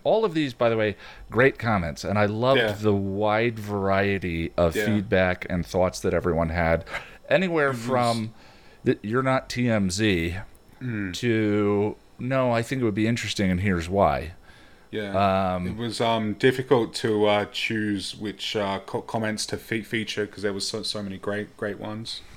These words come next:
Speaker 1: Yeah.
Speaker 2: Um,
Speaker 1: Um,
Speaker 2: yeah.
Speaker 1: Laura, uh, F J S said, um, I don't think you should comment on it because it won't change anything. I s-,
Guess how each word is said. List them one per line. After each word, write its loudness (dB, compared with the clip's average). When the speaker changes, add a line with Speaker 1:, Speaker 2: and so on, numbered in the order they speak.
Speaker 1:
Yeah. 4
Speaker 2:
Um, -2
Speaker 1:
Um, 0
Speaker 2:
yeah. -4
Speaker 1:
Laura, 2
uh, 2
F 2
J 2
S -2
said, 0
um, 2
I 2
don't 2
think -4
you 0
should -6
comment 0
on 2
it -2
because -2
it 2
won't 0
change 0
anything. 2
I -2
s-, -2